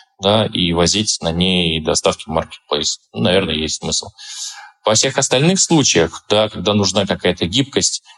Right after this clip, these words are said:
когда нужна, в общем-то, или не, нету достаточно компетенций,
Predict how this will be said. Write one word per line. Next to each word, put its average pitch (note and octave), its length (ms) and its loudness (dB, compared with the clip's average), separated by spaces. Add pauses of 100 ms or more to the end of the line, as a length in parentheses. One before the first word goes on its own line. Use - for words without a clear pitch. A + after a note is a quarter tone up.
(120)
когда F2+ 320 2
нужна, E2 1300 2
в - 1080 -10
общем-то, - 280 -2
или A2+ 220 4
не, G#2+ 640 2 (140)
нету A2+ 320 2
достаточно F#2+ 460 0
компетенций, F2+ 760 -4